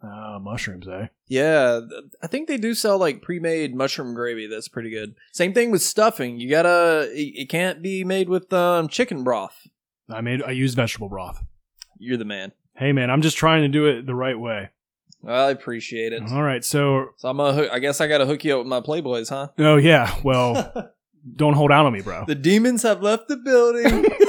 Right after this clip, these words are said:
Speaker 1: Oh my
Speaker 2: Zach
Speaker 1: God.
Speaker 2: hooked me up
Speaker 1: They
Speaker 2: with
Speaker 1: totally just reference, like, like,
Speaker 2: He's like, "I
Speaker 1: J and O,
Speaker 2: came," he's like,
Speaker 1: yeah.
Speaker 2: "I came last night. It's all good."
Speaker 1: <laughs>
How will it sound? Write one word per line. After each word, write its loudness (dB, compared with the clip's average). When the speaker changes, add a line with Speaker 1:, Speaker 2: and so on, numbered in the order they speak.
Speaker 1:
Oh 2
my 2
Speaker 2:
Zach 8
Speaker 1:
God. 2
Speaker 2:
hooked 4
me 4
up 6
Speaker 1:
They 6
Speaker 2:
with 6
Speaker 1:
totally 8
just 2
reference, 0
like, 0
like, 0
Speaker 2:
He's -4
like, 6
"I 6
Speaker 1:
J 8
and 4
O, 4
Speaker 2:
came," 0
he's 0
like, 4
Speaker 1:
yeah. 2
Speaker 2:
"I 2
came 0
last 0
night. -4
It's -6
all 2
good." -4
Speaker 1:
<laughs> -4